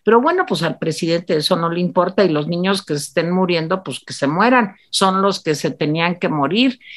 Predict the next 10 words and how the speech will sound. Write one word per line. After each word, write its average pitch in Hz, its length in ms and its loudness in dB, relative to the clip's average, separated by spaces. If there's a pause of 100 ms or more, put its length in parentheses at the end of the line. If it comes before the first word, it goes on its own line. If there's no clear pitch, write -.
(140)
Y 196 220 4
las 160 240 4
personas 190 720 2
adultas 202 680 2
que 156 80 -2
tampoco 160 580 -2
pueden 175 360 0
hacerse 170 600 0
la 143 200 0
hemodiálisis 170 1120 0